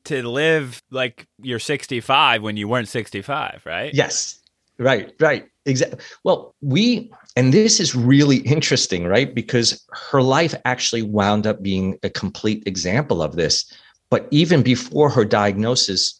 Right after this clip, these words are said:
Speaker 2: we, we weren't those long-term planners where, you know, when we're older, this is the time to do things. We were always like, "Let's do it now."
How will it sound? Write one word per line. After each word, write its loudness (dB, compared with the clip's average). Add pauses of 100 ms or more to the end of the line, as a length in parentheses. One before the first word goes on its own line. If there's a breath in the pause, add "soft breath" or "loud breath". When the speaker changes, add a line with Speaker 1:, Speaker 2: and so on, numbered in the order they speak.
(100)
Speaker 2:
we, 0 (280 soft breath)
we -2
weren't -2
those 0
long-term -2
planners -4 (440)
where, 0 (240 soft breath)
you -6
know, -2
when 2
we're 4
older, 0
this -4
is -4
the -8
time -2
to -2
do -2
things. -6
We -6
were -4
always -4
like, -2
"Let's -2
do -2
it -8
now." -2